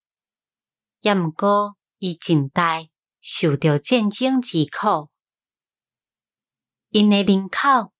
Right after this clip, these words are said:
大约有七成拢是伊斯兰教逊尼派，但是掌权的阿萨德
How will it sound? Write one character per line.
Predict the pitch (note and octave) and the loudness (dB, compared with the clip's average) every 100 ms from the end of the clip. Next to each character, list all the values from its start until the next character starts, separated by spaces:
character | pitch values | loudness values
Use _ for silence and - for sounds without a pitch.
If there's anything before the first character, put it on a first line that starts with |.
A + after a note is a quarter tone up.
| _ | _
大 | G3+ F3 | 0 2
约 | |
有 | E3+ E3+ E3 | 2 0 0
七 | D#3 C4+ | -2 -2
成 | B3 - E3 D3+ D#3+ _ _ _ | -2 0 2 0 -4 _ _ _
拢 | G#3 A3 | -2 0
是 | G3+ E3+ | 0 -2
伊 | D#3 F3+ | -2 -2
斯 | E3+ - B3+ | -2 -2 -2
兰 | B3 F#3 D#3+ | 0 0 0
教 | D#3+ D#3+ C3+ - _ | 0 -2 -2 -10 _
逊 | - - D4+ A#3+ | -4 -2 0 2
尼 | F3 D#3 | 2 2
派， | D#3 D#3 C3 - _ _ _ _ _ _ _ _ | 0 -4 -4 -8 _ _ _ _ _ _ _ _
但 | F3+ D3+ | -2 -2
是 | D3 - F3 C#3+ C#3 _ _ _ | 0 -2 -2 -4 -6 _ _ _
掌 | - C#4 D4 D4 | -4 0 0 -2
权 | - E3+ E3 | 0 0 2
的 | F3 | 0
阿 | F3+ F3 | 0 -2
萨 | E3+ - C#4+ | -2 0 0
德 | A#3+ - E3 | 0 2 2